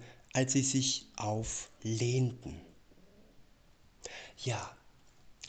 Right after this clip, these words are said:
bis hierhin möchte ich es für heute belassen. Ihr könnt gerne weiterlesen. Und, äh, ja, ich wünsche uns allen,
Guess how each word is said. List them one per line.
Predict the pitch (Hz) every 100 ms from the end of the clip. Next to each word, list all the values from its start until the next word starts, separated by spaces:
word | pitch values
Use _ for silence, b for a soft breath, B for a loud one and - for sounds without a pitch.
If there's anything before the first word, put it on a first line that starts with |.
| - -
bis | - 160 -
hierhin | 143 135 135 131 127
möchte | 127 131 131 139
ich | 113 -
es | 120 117
für | - 107
heute | 110 110 107
belassen. | 110 113 104 107 127 - 160 147 - - - - - - - -
Ihr | 127
könnt | 113 101
gerne | 101 92 98
weiterlesen. | 98 120 139 120 120 117 117 107 B B B B -
Und, | 117 117 120
äh, | 110 107 -
ja, | 131 131
ich | 117 -
wünsche | 147 151 151
uns | 117 113
allen, | - 117 127 123